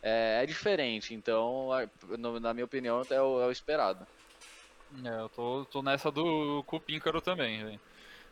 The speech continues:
Speaker 2: Eu acho que ele re-, ele apresentou um ótimo futebol no,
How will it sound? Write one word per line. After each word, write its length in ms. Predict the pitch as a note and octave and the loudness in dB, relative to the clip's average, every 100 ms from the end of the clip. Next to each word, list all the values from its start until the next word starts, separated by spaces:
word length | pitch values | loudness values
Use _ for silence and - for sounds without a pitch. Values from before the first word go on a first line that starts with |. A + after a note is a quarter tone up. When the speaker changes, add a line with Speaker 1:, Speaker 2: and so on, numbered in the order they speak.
| - | -6
Speaker 2:
Eu 220 | A2 A2 | 0 2
acho 180 | A2+ - - | 2 0 -4
que 80 | C3+ | -2
ele 560 | C3 C3 C3 B2 C3 C#3 | 0 2 2 4 4 4
re-, 200 | D3+ D#3+ | 4 4
ele 120 | C3+ | 2
apresentou 480 | C3 - C#3+ D3 D3 | 2 2 0 0 2
um 40 | D3+ | 4
ótimo 260 | E3+ - | 2 -2
futebol 380 | - - C3+ C3+ | -8 -4 -2 -2
no, 560 | B2+ B2+ A#2 A#2 A#2 | -2 -6 -6 -8 -10